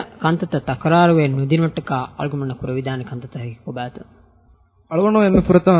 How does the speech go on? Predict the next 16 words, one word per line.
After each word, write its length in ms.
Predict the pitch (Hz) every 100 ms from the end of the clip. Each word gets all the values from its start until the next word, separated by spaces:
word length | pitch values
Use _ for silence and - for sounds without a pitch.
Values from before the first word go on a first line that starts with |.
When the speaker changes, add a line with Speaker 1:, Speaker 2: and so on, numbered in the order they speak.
| 151
Speaker 2:
faha 200 | 151 151 165
kol 120 | 175
den 160 | 165 165
je 160 | 160 156
kama 220 | 151 147
ki 140 | 147
mifada 360 | 143 139 180 170 143 - -
kame 200 | 143 156 151
re-, 260 | 143 151 156
revigen 420 | 151 160 165 160 151 143 147
hingamun 380 | 139 143 151 143
daaruga 440 | 143 143 147 139 135
emme 120 | 170 175
furatam 320 | 214 214 202
kama 180 | 190 190
ka 120 | 170